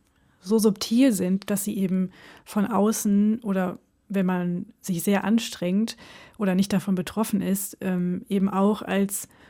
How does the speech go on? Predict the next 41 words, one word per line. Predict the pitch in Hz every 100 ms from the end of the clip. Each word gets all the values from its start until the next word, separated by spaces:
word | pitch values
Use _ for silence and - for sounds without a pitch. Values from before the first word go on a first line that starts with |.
| _ -
Unfälle | 247 247 196 180 180 190
oder | 190 196 -
als, | 185 190 190 - - -
ähm, | 185 185 185 185 180 - - - -
Unbedachtheiten | 226 226 202 180 - - 175 - 190 180
einordnen | 202 220 170 - 160
kann. | 156 175 175
Also | 170
zum | - 180
Teil | - 170
sind | 165 202
es | 262
natürlich | 226 202 220 208
auch | 196
Unbedachtheiten, | 214 220 202 196 - 208 - 190
zum | 190 190
Teil | - 175
sind | 180 185
es | 185
auch | 170 165
Sachen, | 180 160 190 175 175
die | 185 180 180 175 -
die | 180
Leute, | 175 180 170
die | 170
diese | 165 170 180
Äußerung | 180 185 175
machen, | 170 185 190
gut | 160 202 262
meinen. | 214 202 214 233 233 - - - - - - - -
Ähm, | 202 190 190 190
aber | 180 185
trotzdem | - 202 208 196
stehen | 196 190
die | 190
ja | 180
alle | 185 190
in | 185
Zusammenhang | 196 185 202 208 180 175
mit, | 175 170 - -
ähm, | 185 175 175 170